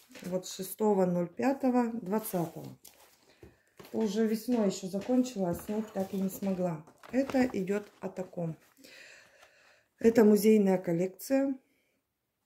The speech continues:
Золотое руно. Размер её сорок семь и четыре на тридцать три и один.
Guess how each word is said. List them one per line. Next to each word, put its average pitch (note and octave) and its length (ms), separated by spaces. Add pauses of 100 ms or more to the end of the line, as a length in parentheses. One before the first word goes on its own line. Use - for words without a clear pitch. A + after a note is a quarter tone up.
(180)
Золотое F#3 640
руно. G#3 520 (160)
Размер F#3+ 540
её F3+ 160
сорок F3+ 380
семь F3+ 540
и F3+ 120
четыре B3 480
на G#3 140
тридцать F#3 480
три G#3 280
и G3+ 40
один. D#3+ 520